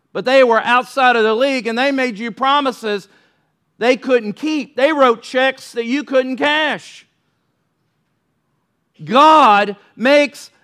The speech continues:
a promise based and rooted. I, I love that. Again, go back to that Abrahamic covenant. When God had Abraham and they, they had those, that, that ancient rite that God had there in that Shekinah glory,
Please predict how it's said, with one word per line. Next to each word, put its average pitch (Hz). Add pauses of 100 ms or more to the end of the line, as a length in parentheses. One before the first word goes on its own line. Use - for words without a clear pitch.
(140)
a 226
promise 247 (260)
based 285
and 233
rooted. 262 (160)
I, -
I 226
love 233
that. 240
Again, 226
go 214
back 220
to 233
that 214 (320)
Abrahamic 233
covenant. 247 (200)
When 214
God 240
had 214
Abraham 247 (180)
and 214
they, 214 (140)
they 214
had 247
those, 240 (260)
that, 202
that 202
ancient 233
rite 240
that 208
God 240 (160)
had 240
there 226
in 214
that 196
Shekinah 233
glory, 226